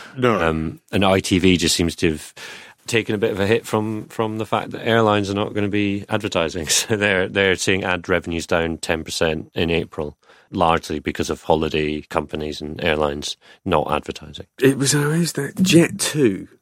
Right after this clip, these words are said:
Speaker 1: That's
Speaker 2: Mm.
Speaker 1: the only travel ad I can seem to
Speaker 2: <laughs> Yeah,
Speaker 1: remember.
Speaker 2: it's on, on the
Speaker 1: <laughs>
Speaker 2: My, my
Speaker 1: Which is,
Speaker 2: daughter,
Speaker 1: who's that?
Speaker 2: that's
Speaker 1: A Dart, Dart Group, isn't it?
Speaker 2: It's
Speaker 1: Jet
Speaker 2: Dart, yeah. My daughter, um, her, her dance class uses that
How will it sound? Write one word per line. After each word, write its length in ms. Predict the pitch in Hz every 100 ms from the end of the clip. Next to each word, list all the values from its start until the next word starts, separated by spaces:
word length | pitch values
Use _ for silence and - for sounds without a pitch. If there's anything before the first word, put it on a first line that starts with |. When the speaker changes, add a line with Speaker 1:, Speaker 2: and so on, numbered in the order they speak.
| _
Speaker 1:
That's 120 | 131 104
Speaker 2:
Mm. 40 |
Speaker 1:
the 100 | 147
only 260 | 156 147 117 _ _ _
travel 380 | - 143 131 113
ad 120 | 101
I 120 | 107
can 200 | 101 110
seem 160 | 135 131
to 40 | 110
Speaker 2:
<laughs> 20 |
Yeah, 60 |
Speaker 1:
remember. 220 | 110 110 113
Speaker 2:
it's 120 | 110
on, 180 | 107 104
on 140 | 95
the 80 | 87
Speaker 1:
<laughs> 1400 | - - - - - - - 932 - - - 156 - 117 - - - -
Speaker 2:
My, 240 | 110 110 131
my 140 | 120
Speaker 1:
Which 120 | 107
is, 80 | 175 143
Speaker 2:
daughter, 180 | - 202
Speaker 1:
who's 120 | 113
that? 0 |
Speaker 2:
that's 340 | 139 120 -
Speaker 1:
A 40 | 180
Dart, 260 | 151 -
Dart 220 | 170 143
Group, 260 | - 78 - -
isn't 180 | -
it? 160 | 80 82 -
Speaker 2:
It's 100 | 92
Speaker 1:
Jet 100 | -
Speaker 2:
Dart, 320 | 78 73 65
yeah. 340 | - 82 78 76 - - -
My 200 | 113 98
daughter, 560 | 104 117 90 - 90 85
um, 580 | 85 82 80 85 - _ 98 _
her, 240 | - 82 78 - -
her 140 | 90
dance 400 | 80 87 85 -
class 360 | - 82 78 -
uses 400 | 80 90 80 - -
that 240 | 85 -